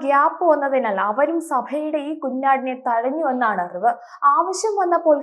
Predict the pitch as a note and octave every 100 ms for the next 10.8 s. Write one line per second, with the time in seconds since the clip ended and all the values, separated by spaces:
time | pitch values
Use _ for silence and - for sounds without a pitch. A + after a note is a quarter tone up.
0 | D4 C4+ C4+ F4 F4 D#4+ D4+ D4+ D4+ D4+
1 | C#4 D4 C#4 C#4 A#3 C4 C#4+ C#4+ G#3 -
2 | - _ C4 C4+ C#4 F#4+ G4 G4 E4+ D#4+
3 | D#4+ D#4 D4+ D4+ C#4+ D4 C#4 B3+ B3 D4+
4 | F4 D#4 B3+ C4+ B3 G#3 A3+ C#4+ D4 F3+
5 | F#3+ G#3+ G#3 F3 F3+ A#3 - _ - -
6 | C#4+ D#4+ F4+ F4+ D4+ C4 D#4 F#4 E4 A3
7 | G#3 B3 G3+ E3+ F#3+ G#3+ - _ F#4 A#4+
8 | A#4+ F4+ E4 E4 C#4 C#4 C#4 D4+ D4+ D4+
9 | C#4+ A#3+ B3+ C4+ D#4+ D#4+ D4 C#4+ C#4 -
10 | A3+ C#4 E4 D4+ D#4 C#4+ C#4+ F#3